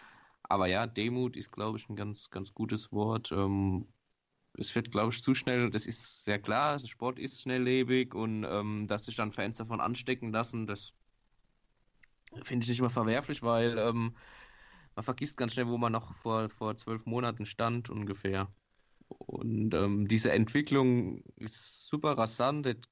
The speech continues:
wahrscheinlich auch keiner so erwartet, aber wird jetzt trotzdem, das habe ich schon ein bisschen das Gefühl, als selbstverständlich hingenommen und, ähm, es sind ja nur der Letzte oder der Vorletzte der Liga oder wer auch immer, es sind Mannschaften, die hinten drin stehen, da müssen, muss auf jeden Fall ein großer Sieg her.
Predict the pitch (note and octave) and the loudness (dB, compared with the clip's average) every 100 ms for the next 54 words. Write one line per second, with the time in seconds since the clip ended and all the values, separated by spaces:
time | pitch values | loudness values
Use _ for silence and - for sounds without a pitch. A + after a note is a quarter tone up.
0 | - A2 A#2+ B2+ B2 A#2+ D3+ C#3 C#3+ B2+ | -10 -6 -4 -4 -4 -2 -2 -2 0 2
1 | A2+ C3 D#3 C#3 B2+ B2 B2 - A2+ C3+ | 4 2 2 -2 0 0 -2 -8 -10 -10
2 | C3+ B2+ - - - C#3+ - D#3+ D3+ D3+ | -12 -16 -20 -16 -10 -10 -10 -8 -6 -6
3 | D#3 D#3 _ _ _ _ B2+ C3 C3+ C#3 | -8 -12 _ _ _ _ -8 -6 -4 -2
4 | C3 D3 D3 C#3 - - C#3+ C3 B2+ C3+ | -2 -2 -2 -6 -6 -2 0 0 0 -4
5 | C3 B2+ - C#3 D3+ D3 D3 C#3 C#3 C#3 | -2 -2 0 -2 -2 -2 0 2 2 2
6 | C#3 C3 A#2+ A#2+ A#2+ A#2 A#2 A#2 A#2 - | 2 2 2 4 4 4 4 2 -2 -10
7 | - - - - - - - B2 A#2 A#2+ | -18 -18 -20 -20 -14 -4 2 4 6 6
8 | A#2 A2+ B2 B2+ B2+ A2+ A2 A#2+ B2 B2 | 6 4 4 2 4 4 4 2 2 2
9 | B2 A#2+ A2+ A#2+ A#2+ B2 A2+ G#2+ A2 A#2 | 2 0 2 2 4 4 4 2 2 0
10 | A#2 A2+ C3 B2 - A#2 A2 - A2 B2 | -2 -4 -2 -4 -4 -6 -6 -2 -2 -2
11 | A#2+ - A2+ A#2+ - A2+ B2+ B2+ B2 A#2 | -4 -4 -2 0 0 0 2 2 4 4
12 | B2 A#2+ A#2+ C#3 C#3 A2+ A#2+ A#2+ B2 A2+ | 2 0 2 4 4 2 2 2 0 0
13 | G#2+ A#2 A2+ G2+ A#2+ C#3 C3+ B2+ | 0 -2 -2 -2 -4 -2 2 2